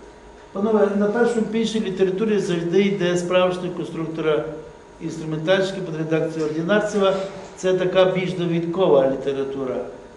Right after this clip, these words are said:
Далі йде література по тому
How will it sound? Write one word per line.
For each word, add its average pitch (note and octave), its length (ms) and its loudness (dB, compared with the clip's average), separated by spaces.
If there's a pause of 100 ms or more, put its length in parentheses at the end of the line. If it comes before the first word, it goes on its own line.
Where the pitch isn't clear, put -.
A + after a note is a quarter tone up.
(220)
Далі G#3 200 6 (140)
йде G3 460 6 (400)
література E3+ 600 4
по F#3 260 4
тому F3 680 2